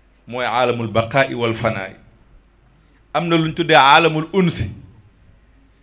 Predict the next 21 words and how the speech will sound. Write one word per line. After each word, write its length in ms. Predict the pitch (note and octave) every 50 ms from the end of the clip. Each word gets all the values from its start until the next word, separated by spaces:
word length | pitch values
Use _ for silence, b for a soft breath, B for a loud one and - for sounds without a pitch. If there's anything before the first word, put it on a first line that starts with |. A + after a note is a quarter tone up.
| _ _ -
Am 120 | D3+ E3
na 80 | E3 D#3
lu 100 | C#3+ C#3+
ñu 40 | C#3
tuddee 240 | - C#3+ C3 C#3 C3+
aalamul 460 | B2+ C3 C3+ C#3 C#3+ C3+ C3+ C3+ - -
aala, 440 | B2+ B2+ A#2+ C3 C#3 C#3 C3+ - C#3
alxaqiqatul 580 | C#3 B2 A2+ D3 - - - C#3+ - C#3 C3
muhammadiya. 680 | B2+ B2 A#2 - C3 B2 A#2+ A#2 A2 C#3+ C#3 C3 F#2 - - - - - - _ - - - - _ _ _ _ _ _ _ _ _ _ _ _ _ _ _ _ _ _ -
Am 140 | B2 C#3 C#3
na 60 | C3 B2
lu 100 | B2 B2
ñu 160 | B2+ B2 A#2+
tuddee 400 | C3+ B2+ A#2 A#2 A#2+ A#2 A2+ A#2 G#2+
aalamul 840 | G#2 A2 B2 C3 C3+ C#3 C3 B2 A#2+ A#2+ B2+ B2+ B2+ B2+ B2+ C3 C3 -
istixaalati, 680 | - - - C3+ A#2+ G#2 A#2 A#2 A#2+ A#2+ A#2 - B2+
mooy 180 | A#2+ A#2 A2+ A2+ A2+
kurratul 480 | - - C#3+ C3 C3+ C3+ C3+ C3 B2+ A2+
athiri. 460 | B2 B2 - - B2+ A#2 F#2 - - - - - - - - - _ _ _ _ _ _ _ _ _ _ _ _ _ _ _ _ _ _ _ _ _ _ _ _ _ _ -
Looloo 300 | G#2+ G#2+ A2 A2+ A2+ A2 A2
tax 140 | A#2+ A#2+